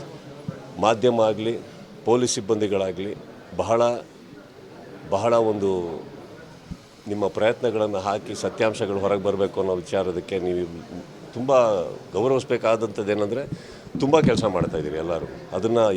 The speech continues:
ಎರಡನೇ ಮಾತೇ ಇಲ್ಲ. ಇದಕ್ಕಿಂತ ಹೆಚ್ಚಾಗಿ ನನಗೆ ಗೊತ್ತಿರೋ ಹಾಗೆ ಇತ್ತೀಚಿನ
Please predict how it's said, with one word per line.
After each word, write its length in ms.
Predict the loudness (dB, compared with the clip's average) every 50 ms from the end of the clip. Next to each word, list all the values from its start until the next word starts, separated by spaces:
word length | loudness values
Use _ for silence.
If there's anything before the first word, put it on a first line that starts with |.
| 4
ಎರಡನೇ 200 | 4 4 6 6 6 6
ಮಾತೇ 200 | 4 2 2 0 -2 -2
ಇಲ್ಲ. 80 | -4 -6 -10 -12 -14 -16 -16 -16 -16 -16 -14 -14 -14 -14 -16 -16 -16 -16 -16 -16 -16 -14 -10 -6
ಇದಕ್ಕಿಂತ 360 | -2 0 0 0 0 2 2 2 2
ಹೆಚ್ಚಾಗಿ 420 | 2 2 4 4 4 4 4 0 -4 -6 -8 -10 -14 -14 -14 -14 -16 -18 -12 -8 -6 -4
ನನಗೆ 220 | 0 2 2 2 4 2
ಗೊತ್ತಿರೋ 280 | 2 2 2 2 2 4 2
ಹಾಗೆ 200 | 0 0 -2 -6 -10 -12 -14 -14 -14 -16 -16 -16 -16 -16 -16 -14 -14 -14 -16 -16 -16 -14 -14 -14 -14 -14 -14 -16 -16 -16 -18 -18 -18 -18 -6 -2 -2
ಇತ್ತೀಚಿನ 400 | 0 2 2 2 2 2 4 4